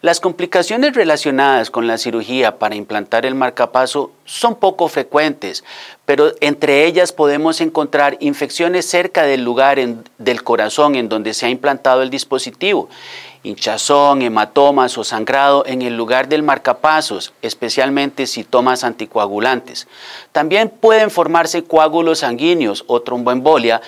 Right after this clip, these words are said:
cerca del lugar donde se encuentra el dispositivo. Daños en los vasos sanguíneos o nervios que están cerca del marcapaso.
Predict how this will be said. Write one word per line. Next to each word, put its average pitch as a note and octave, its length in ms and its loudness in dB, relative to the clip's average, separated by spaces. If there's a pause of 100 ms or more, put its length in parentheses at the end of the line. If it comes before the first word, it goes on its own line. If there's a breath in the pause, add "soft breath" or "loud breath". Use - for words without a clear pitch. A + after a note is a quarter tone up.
(160 loud breath)
cerca F3+ 400 0
del F#3+ 160 2
lugar D3 360 2
donde B2 280 -2
se C3 80 -8
encuentra A#2 380 -2
el A#2+ 80 -4
dispositivo. B2 800 -4 (420 loud breath)
Daños E3+ 600 0
en C3 120 -2
los A#2+ 160 -2
vasos C3 340 0
sanguíneos C3+ 760 -2
o A#2+ 140 2
nervios D3 500 0
que - 80 -8
están C3+ 300 -4
cerca C#3+ 320 -2
del C#3+ 160 2
marcapaso. C#3 800 -2